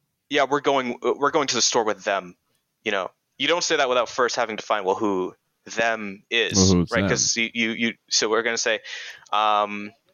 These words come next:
Speaker 2: Well, I guess, but even in that context, it still works. You could be like, "Yeah, I just saw Ashley earlier. I'm going to the store
Speaker 1: Yeah,
Speaker 2: with
Speaker 1: but,
Speaker 2: them."
Speaker 1: but see, then
Speaker 2: You
Speaker 1: you've
Speaker 2: know?
Speaker 1: already defined what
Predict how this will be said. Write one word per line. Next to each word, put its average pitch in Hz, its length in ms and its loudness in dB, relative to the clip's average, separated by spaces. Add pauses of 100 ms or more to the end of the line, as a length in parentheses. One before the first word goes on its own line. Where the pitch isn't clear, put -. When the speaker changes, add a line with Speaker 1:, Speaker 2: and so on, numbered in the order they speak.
(160)
Speaker 2:
Well, 135 100 10
I 143 120 10
guess, 185 220 6
but 131 160 8
even 180 240 6
in 165 120 4
that 151 200 4
context, 123 680 -2
it 101 120 -4
still 117 400 -2
works. 101 480 -6
You 104 100 -12
could 101 200 -8
be 101 80 -4
like, 95 260 -2 (560)
"Yeah, 110 400 2
I 110 100 0
just - 720 -6
saw 107 240 2
Ashley 101 520 -2
earlier. 78 640 -4
I'm 92 160 -8
going 90 280 -2
to 87 120 -8
the 80 80 -4
store 95 300 0
Speaker 1:
Yeah, - 80 4
Speaker 2:
with - 80 -2
Speaker 1:
but, 135 120 0
Speaker 2:
them." 127 140 -2
Speaker 1:
but 131 180 0
see, 147 220 0
then 139 320 0
Speaker 2:
You 123 80 -2
Speaker 1:
you've 127 100 0
Speaker 2:
know? 127 60 4
Speaker 1:
already 131 260 2
defined 110 680 -2 (640)
what 110 280 -2